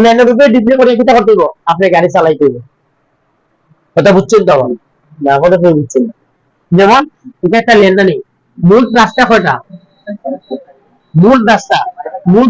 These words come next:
রাস্তা একটা। আর ওই যে লেন দিছে, এগুলা কিন্তু আলাদা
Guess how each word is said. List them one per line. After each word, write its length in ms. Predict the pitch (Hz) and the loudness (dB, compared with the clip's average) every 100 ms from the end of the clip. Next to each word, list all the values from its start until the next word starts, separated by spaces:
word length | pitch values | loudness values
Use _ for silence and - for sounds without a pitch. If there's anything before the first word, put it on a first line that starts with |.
| 262 | 0
রাস্তা 200 | 240 226 214 | -2 -2 -2
একটা। 200 | - - - _ _ _ _ 151 | -6 -16 -20 _ _ _ _ -8
আর 80 | - 220 | -2 0
ওই 80 | 262 254 | 2 2
যে 60 | 262 | 2
লেন 120 | 220 208 | 2 2
দিছে, 240 | 202 190 147 - _ | 0 0 -4 -6 _
এগুলা 180 | 196 240 240 | 0 2 0
কিন্তু 140 | - 220 | 0 0
আলাদা 220 | 233 226 | 2 2